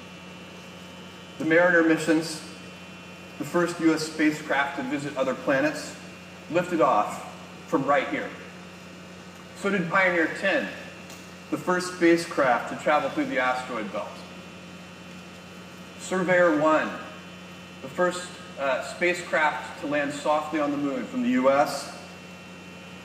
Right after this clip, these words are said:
and lots of weather, communications, and national defense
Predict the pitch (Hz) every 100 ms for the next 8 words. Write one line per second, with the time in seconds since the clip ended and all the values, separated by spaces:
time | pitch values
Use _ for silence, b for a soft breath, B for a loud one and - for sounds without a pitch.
0 | - 269 294 185 202 165 131 120 139 175
1 | 165 160 151 151 147 135 - 170 170 170
2 | 165 147 139 127 123 123 135 123 - 135